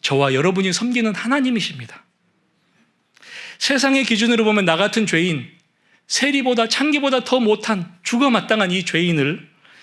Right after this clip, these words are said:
예수, 하나님께서 은혜 베풀어 주셔서 세상의 기준으로는 하루 종일 쫄쫄 굶어야 될 그런 인생을 하나님께서 공의로 우리를 덮여주시-, 덮어주시고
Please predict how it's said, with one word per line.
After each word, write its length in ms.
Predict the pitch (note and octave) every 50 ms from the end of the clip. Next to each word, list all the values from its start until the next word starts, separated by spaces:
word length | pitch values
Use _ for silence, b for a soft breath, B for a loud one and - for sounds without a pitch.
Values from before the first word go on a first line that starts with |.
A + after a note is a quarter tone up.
| b b b b b _
예수, 320 | - C#3+ C3 - D#3+ D#3 F#3
하나님께서 560 | D3+ D#3+ G3 G3+ F#3+ F3+ F3 - - - E3
은혜 200 | D#3+ F3+ G3+ A3 G#3+
베풀어 340 | A3+ G#3 G#3+ - A3 G#3
주셔서 380 | F#3+ - - - F#3 E3+ - F#3+ - - _ _ _ B B B B B B B B B B B
세상의 500 | - - - C4 B3+ C4+ C4+ C4 C4+ B3+
기준으로는 480 | G3+ A3+ A3 G#3 A#3+ A#3+ A#3+ A3+ A#3 A3+
하루 220 | F3 B3 C4+ C#4
종일 300 | A#3+ B3 A#3 A#3 A#3 A3
쫄쫄 360 | - C#4+ D#4 C#4 - C#4 B3 A3
굶어야 460 | - A3 A#3 A#3 A#3+ A#3+ A#3 A3 G#3
될 340 | F#3 G3+ G3 F#3 E3 D3 - - - b b b b b b b _ _ _
그런 280 | - A3+ A3+ A#3 A3
인생을 680 | F#3+ F3+ F3+ E3+ G3+ F#3 F3 E3+ F3 G3 A#3+ - b b b b b b b b b
하나님께서 680 | _ - - F#3 F3 F3 E3 D3+ - E3 - E3 D#3
공의로 640 | - - F#3 G3 G#3+ A3 G#3 G#3 E3+ - - - - _ _ b b b b b
우리를 320 | - E3+ D3+ D#3 D3+ D3 D3+
덮여주시-, 640 | - - - - - A3 F#3+ G3+ - - - -
덮어주시고 800 | - D#3+ D#3 - B3+ A#3+ G3+ G3+ E3+ - E3 D3+ D#3 C#3+ D#3+ G3+